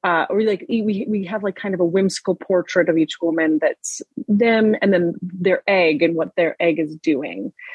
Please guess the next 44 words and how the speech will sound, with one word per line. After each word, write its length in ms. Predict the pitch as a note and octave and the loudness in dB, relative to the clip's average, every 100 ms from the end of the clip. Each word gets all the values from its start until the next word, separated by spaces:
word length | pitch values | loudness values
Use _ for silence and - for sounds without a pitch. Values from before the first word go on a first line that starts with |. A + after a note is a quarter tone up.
| - | -20
So, 420 | - - F3+ F3 - | -6 2 4 4 2
for 80 | G3 | -2
example, 500 | F3 F3+ E3 E3 D#3 | 0 0 0 0 0
like, 180 | D#3 | 0
one 220 | E3+ E3 E3 | -2 -2 -2
character, 760 | - E3 D#3+ - E3 D#3 D3+ _ _ | 0 0 0 0 0 2 0 _ _
their 220 | F3+ F3 - | 0 0 2
egg 300 | E3 D#3 D#3+ | 0 0 -2
is 140 | E3+ | -6
on 100 | D#3+ | -2
the 60 | D#3 | -2
back 260 | D3 D3 - | 0 -4 -4
burner. 500 | - A#2+ F#2 - - _ - - _ | -6 -4 -6 -12 -18 _ -20 -20 _
Another 280 | - F3 F3 | 2 4 4
character, 800 | E3+ - E3 D3+ - D#3+ D3+ - - | 0 2 2 2 0 4 4 2 0
her 180 | G3 F3+ | 0 2
egg 200 | E3+ D3+ | 0 -2
is 120 | D#3+ | -4
on 140 | E3+ | -4
a, 160 | D#3+ D3 - - - | -2 -2 -6 -10 0
are, 180 | F3+ - - | 0 0 -4
are 180 | F3 E3 | 0 2
on 140 | D#3+ | 2
ice. 560 | D#3 - - G3 - - _ _ _ | 0 0 -2 -4 -10 -12 _ _ _
If 100 | F#3 - | -4 -2
that, 220 | - - | -2 0
you 100 | G3+ | 4
know, 100 | F3 | 4
so 120 | E3 | 4
it's 100 | G#3 | 2
a 120 | F#3+ G#3 | 2 2
kind 260 | - B3 | 2 2
of 180 | G#3 E3 - - - - | 2 0 -12 -16 -14 -4
giving 360 | D4+ C#4 C4+ B3 | 0 2 0 0
a 60 | |
vision 560 | G#3 G3 A#3 G#3 G#3+ G3+ | -2 0 0 0 0 0
of 180 | F#3 F3+ | 0 0
that 140 | G3 - | -2 0
each 220 | C4+ A#3+ | -2 0
woman 320 | A#3 A3+ G3 | 0 2 0
has 240 | F3+ A#3+ A#3 | -2 -2 0
a 60 | |
different 380 | G3 C4+ C4+ A3+ | 0 0 -2 -4
perspective 840 | G3+ - - E3+ - F3 D#3 D#3 | -6 -4 -2 -2 -2 -2 0 -2